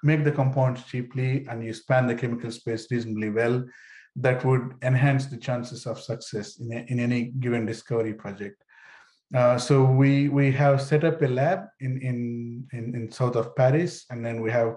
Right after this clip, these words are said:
two people already, uh, setting, uh, doing work, and then we, we, we are going to receive a robot to do that work. I think next year, our, our aim is to offer integrated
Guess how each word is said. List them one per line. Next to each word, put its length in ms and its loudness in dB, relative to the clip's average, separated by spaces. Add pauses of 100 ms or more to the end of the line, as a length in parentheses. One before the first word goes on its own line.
two 160 2
people 440 0
already, 540 -4 (580)
uh, 400 2
setting, 600 2
uh, 260 0 (320)
doing 300 4
work, 440 2
and 160 -6
then 200 -4
we, 240 -6
we, 140 -2
we 180 2
are 160 4
going 240 6
to 80 -2
receive 320 -2
a 80 -2
robot 440 -2 (300)
to 80 -8
do 180 -2
that 280 -6
work. 260 -6 (500)
I 60 0
think 160 4
next 320 4
year, 580 4 (140)
our, 280 2
our 200 0
aim 240 2
is 220 -6
to 160 -8
offer 760 -4 (480)
integrated 760 0